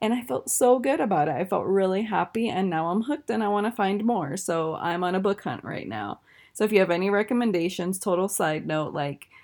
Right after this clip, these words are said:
you can send me a message on Instagram or Facebook or LinkedIn,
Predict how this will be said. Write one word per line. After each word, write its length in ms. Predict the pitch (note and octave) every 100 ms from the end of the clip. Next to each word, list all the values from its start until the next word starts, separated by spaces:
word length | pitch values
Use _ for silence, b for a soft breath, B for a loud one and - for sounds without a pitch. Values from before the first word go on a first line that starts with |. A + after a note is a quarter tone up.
| B B
you 160 | F#3 F3
can 400 | G3 E3 D#3+ F3+
send 300 | F#3+ F3+ F#3
me 180 | F#3
a 220 | E3+ D#3 D#3+
message 600 | E3+ G3+ G3 F3 E3 -
on 340 | D#3 D3 C#3+
Instagram 800 | - C#4 - A3 A3 G3+ F#3 F3+
or 180 | D#3+ E3
Facebook 800 | G#3+ G#3 A3+ - F3+ E3+ E3+ E3+
or 220 | - C#3+
LinkedIn, 800 | D3+ G3 C4+ C#4 G3+ F3+ F3